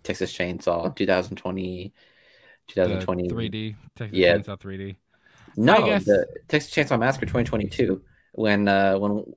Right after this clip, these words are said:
Speaker 1: old girl had the
Speaker 2: Oh,
Speaker 1: chainsaw.
Speaker 2: oh.
Speaker 1: Yeah, and had that final kill.
Speaker 2: Oh, maybe,
Speaker 1: I was
Speaker 2: maybe.
Speaker 1: like, I was like, "Oh God, that's, this, this looks so much cooler," but I don't like it.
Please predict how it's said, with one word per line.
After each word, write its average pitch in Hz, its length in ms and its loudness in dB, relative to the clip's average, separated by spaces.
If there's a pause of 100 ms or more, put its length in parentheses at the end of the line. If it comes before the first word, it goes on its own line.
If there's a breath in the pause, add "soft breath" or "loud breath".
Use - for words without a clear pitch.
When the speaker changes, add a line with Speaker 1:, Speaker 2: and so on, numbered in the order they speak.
(380)
Speaker 1:
old 117 180 4
girl 160 220 8
had 147 220 8
the 110 60 4
Speaker 2:
Oh, 101 120 2
Speaker 1:
chainsaw. 98 300 -4
Speaker 2:
oh. 117 760 0
Speaker 1:
Yeah, 104 380 2
and 95 120 -4
had 104 100 -2
that 95 220 2
final 101 260 2
kill. 104 420 2 (840)
Speaker 2:
Oh, 190 240 2
maybe, 120 520 0 (280)
Speaker 1:
I 113 60 2
was 117 180 4
Speaker 2:
maybe. - 20 -2
Speaker 1:
like, 101 280 0
I 135 120 8
was 123 140 8
like, 104 360 0 (240)
"Oh 139 400 0
God, 120 460 0 (640 loud breath)
that's, 135 260 0
this, 131 220 0
this 147 320 0
looks 123 200 -2
so 135 160 0
much 143 220 -4
cooler," 131 320 2
but - 220 -4
I 107 60 -8
don't 127 220 0
like - 260 -6
it. - 120 -6